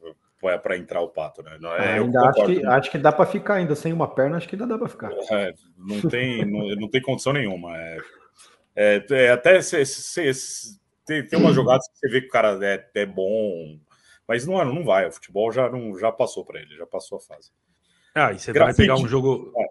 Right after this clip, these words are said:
Speaker 3: Não, desculpa. Não,
Speaker 1: Não,
Speaker 3: só
Speaker 1: vai lá,
Speaker 3: ia
Speaker 1: vai lá, vai lá.
Speaker 3: fechar. Não sei se a gente vai voltar pra esse assunto do,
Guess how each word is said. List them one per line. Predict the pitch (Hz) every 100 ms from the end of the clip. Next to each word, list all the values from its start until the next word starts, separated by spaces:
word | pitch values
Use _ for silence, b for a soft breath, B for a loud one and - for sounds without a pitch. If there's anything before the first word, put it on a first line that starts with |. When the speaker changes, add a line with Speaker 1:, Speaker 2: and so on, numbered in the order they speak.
| -
Speaker 3:
Não, | 117
desculpa. | - - 104 - _ _ -
Não, | 156
Speaker 1:
Não, |
Speaker 3:
só | 160
Speaker 1:
vai | 190
lá, |
Speaker 3:
ia | 196
Speaker 1:
vai | 156
lá, |
vai | 185 185
lá. |
Speaker 3:
fechar. | 139 156 127
Não | 139
sei | 135 143
se |
a | 147
gente | 139
vai | 139
voltar | 135 120 135 131
pra | 131
esse | 117
assunto | 127 - 135 123
do, | 120 120 104 101